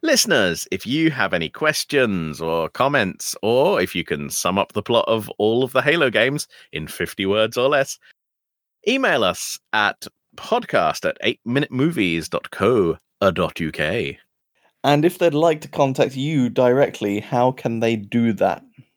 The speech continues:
Speaker 1: Uh, they can hunt me for sport on Twitter, where I am known as Kieran J Walsh.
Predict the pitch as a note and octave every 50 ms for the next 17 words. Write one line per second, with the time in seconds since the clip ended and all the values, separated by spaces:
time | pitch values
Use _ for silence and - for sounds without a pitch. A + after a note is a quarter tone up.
0 | _ F#2 F#2+ F#2+ F#2+ F#2+ F#2+ F#2 F2+ C#2+ B1+ E2 F2+ F2 F2 G#2 - - G2+ F2+
1 | - F3 F3 F3+ - F#3+ F3 - F#3 F3 - - G#3+ G#3 G3+ - A#3 A3+ A#3 -
2 | - C#4+ B3 - F3+ B2+ A2 G2 F#2 F#2 G2 F#2 F#2+ F2+ F#2 F#2 F2+ F#2 G#2 A2
3 | A2+ G#2 G2 F2 E2 - - - F3 F3 F3+ E3+ E3 C#3+ C3 C#3 C3+ C3+ A2+ F#2
4 | D#2+ D2 B1+ - - -